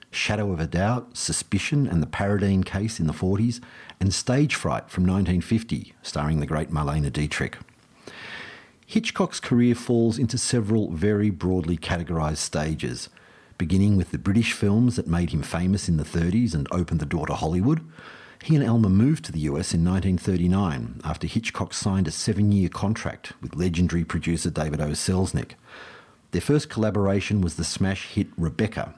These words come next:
in nineteen forty, the only Hitchcock film to win the Oscar for Best Picture.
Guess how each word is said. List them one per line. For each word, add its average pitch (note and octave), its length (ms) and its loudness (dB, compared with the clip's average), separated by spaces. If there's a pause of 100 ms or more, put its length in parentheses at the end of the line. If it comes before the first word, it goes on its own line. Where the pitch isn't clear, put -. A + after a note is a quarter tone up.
in D#2+ 140 2
nineteen D#2+ 380 2
forty, F2 420 -2 (380)
the D#2 100 -2
only G2 260 4
Hitchcock - 440 -6
film D#2+ 340 0
to - 100 -2
win D#2 100 2
the D2+ 100 0
Oscar - 260 -4
for D2+ 120 -4
Best C#2+ 280 -6
Picture. - 400 -6